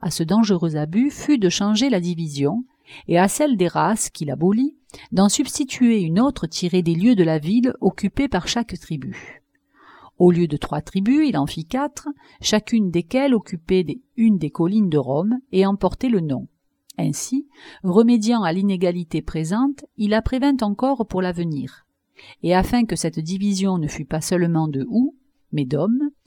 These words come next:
il défendit aux habitants d'un quartier de passer dans un autre, ce qui empêcha les races de se confondre.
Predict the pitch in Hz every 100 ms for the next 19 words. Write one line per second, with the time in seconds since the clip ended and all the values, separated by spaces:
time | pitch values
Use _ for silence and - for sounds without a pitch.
0 | - - - 185 180 294 - 302 254 247
1 | 156 160 196 208 - 185 240 277 _ -
2 | 139 170 - - 277 233 165 214 208 277
3 | 208 175 160 143 139 160 - - _ -
4 | 208 - 262 269 202 - 262 226 185 233
5 | 233 180 160 - 208 156 143 - 123 -
6 | -